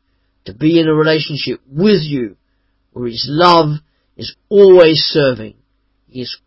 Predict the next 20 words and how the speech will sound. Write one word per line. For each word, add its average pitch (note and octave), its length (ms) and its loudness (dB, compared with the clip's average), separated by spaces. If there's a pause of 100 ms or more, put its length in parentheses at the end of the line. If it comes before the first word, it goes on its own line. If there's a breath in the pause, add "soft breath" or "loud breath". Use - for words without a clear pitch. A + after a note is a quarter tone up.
always G3 600 4
humble, B2+ 480 -12 (480)
and B2 80 -14
he B2 160 -8
is A#2+ 160 -12 (240)
always, E3+ 720 4 (220)
always, E3+ 640 2 (500)
always G3 640 4
satisfies. A#2 920 -8 (680)
As E3 220 0
I D#3 100 0
said, A2+ 340 -6 (720)
come G#3 240 0
and F#3+ 120 0
see F3+ 280 2
one D#3+ 200 0
of D3 120 -2
us C#3+ 240 -4
after, C3+ 500 -4 (680)
if C3 100 -18